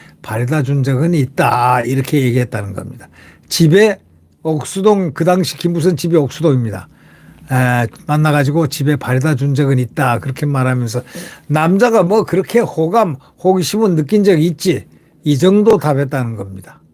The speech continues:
"더 구체적인 말은 솔직히 저도 들어본 적이 없다." 이렇게 얘기했습니다. 김부선 씨 자택에 있는 옥수동에는 가셨다. 확실히 얘기했습니다. 차로 이렇게 얘기했습니다. 김부선은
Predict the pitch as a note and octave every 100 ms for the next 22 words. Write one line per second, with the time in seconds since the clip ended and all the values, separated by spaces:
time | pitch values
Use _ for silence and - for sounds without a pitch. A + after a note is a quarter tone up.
0 | _ _ - - - - D#3+ F#3+ - E3+
1 | - G3 G#3 G3 F3 E3+ F3 D3+ E3+ D#3
2 | F3+ F#3 C#3+ D3 D#3 C3 C#3+ C#3+ D3+ D3
3 | C#3 B2 A2 E3 D3 B2 C3 - C#3 A2
4 | - - - - - _ - - - -
5 | F#3 F#3+ F#3 G3 - D3 E3 E3 F3+ F3
6 | D3+ - - - D3+ - E3+ F#3 F#3+ F#3+
7 | A#3+ A3+ - C#3+ E3+ - E3+ - _ -
8 | - - F3+ C#3 A2 - G#2+ G#2+ _ _
9 | - - _ - _ _ _ - B3 B3
10 | - - _ _ _ _ C#3 C3 - A2+
11 | F#2+ F#2 - - _ - - _ _ -
12 | - - - - - - - G3+ G#3+ G#3+
13 | A#3 G#3 D3+ B2